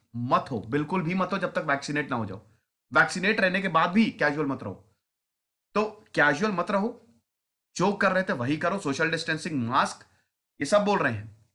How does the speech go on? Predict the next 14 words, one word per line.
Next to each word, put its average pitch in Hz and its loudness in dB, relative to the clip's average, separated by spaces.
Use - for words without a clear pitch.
बचे 143 0
रहोगे। 131 0
कोई 214 2
भी 240 4
स्ट्रेन 196 -2
चाहे 196 2
कितना 180 2
बड़ा 170 4
हो, 165 2
छू 156 -2
भी 147 4
नहीं 135 4
सकता 107 -8
आपको। - -12